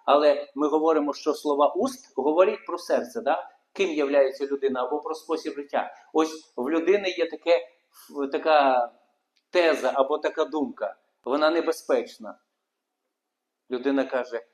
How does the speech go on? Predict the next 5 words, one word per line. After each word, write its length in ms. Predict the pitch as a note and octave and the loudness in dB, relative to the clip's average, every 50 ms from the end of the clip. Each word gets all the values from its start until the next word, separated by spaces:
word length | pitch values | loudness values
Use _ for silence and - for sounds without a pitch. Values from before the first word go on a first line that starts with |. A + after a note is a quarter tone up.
| _ - | _ -6
«Я 160 | B2 C#3 C#3 | -2 -2 -2
хочу 420 | - - E3 D#3+ D3+ - C#3 A#2+ | 0 0 -2 0 -2 -2 -6 -6
пожити 680 | - C3 B2+ - A#2 C3+ E3 G3 - - C#4+ C#4 C#4 _ _ _ _ _ _ _ _ _ _ _ _ _ _ _ _ _ _ _ _ _ _ _ _ _ _ _ _ _ _ _ _ _ _ _ _ A#4 _ _ _ _ _ _ _ _ _ _ _ _ _ _ _ _ _ _ _ _ _ _ _ _ _ _ - | -4 -4 -4 -4 -2 -2 -2 -2 -2 -4 -8 -10 -10 _ _ _ _ _ _ _ _ _ _ _ _ _ _ _ _ _ _ _ _ _ _ _ _ _ _ _ _ _ _ _ _ _ _ _ _ _ _ _ _ _ _ _ _ _ _ _ _ _ _ _ _ _ _ _ _ _ _ _ _ _ _ _ -16
для 240 | A#2+ A2+ C3+ D#3+ E3 | -10 -6 -4 -4 -4
себе». 580 | - - - C3 A2+ G#2+ G#2 G2 G2+ G2 - | -4 -4 -4 -2 -2 -2 -4 -6 -10 -14 -16